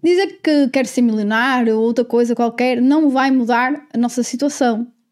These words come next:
Mas é a partir do momento que nós começamos a escrevê-lo, a ter planos, que as coisas começam a mudar. E eu vou-vos mostrar agora porquê. Então, depois de nós definirmos objetivos, vem a parte do planeamento.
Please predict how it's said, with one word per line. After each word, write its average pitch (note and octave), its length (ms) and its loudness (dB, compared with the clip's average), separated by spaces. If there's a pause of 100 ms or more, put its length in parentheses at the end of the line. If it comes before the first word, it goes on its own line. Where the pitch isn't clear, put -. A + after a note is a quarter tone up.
(120)
Mas B3+ 640 0
é - 80 -4
a C4 60 -2
partir F4 240 0
do E4 40 0
momento C#4+ 220 2
que C4+ 80 -2
nós B3 180 0
começamos A3+ 380 -2
a - 20 -4
escrevê-lo, B3 880 0
a G#3 100 -6
ter - 200 -8
planos, C4 520 0
que - 160 -6
as C4+ 120 -2
coisas A#3+ 340 -2
começam A3+ 560 -6
a A#3+ 60 0
mudar. A#3+ 400 -2 (320)
E A#3+ 80 -4
eu B3 80 0
vou-vos B3 440 -4 (120)
mostrar A#3 340 -2
agora G#3 220 -2
porquê. - 440 -10 (1120)
Então, B3+ 200 2
depois C#4 440 0
de A#3 220 0
nós A#3+ 240 2
definirmos A3 400 -4
objetivos, A3 560 -2
vem A#3+ 220 2
a G#3+ 40 -4
parte A#3 320 -4
do A3 60 -6
planeamento. A#3 680 -2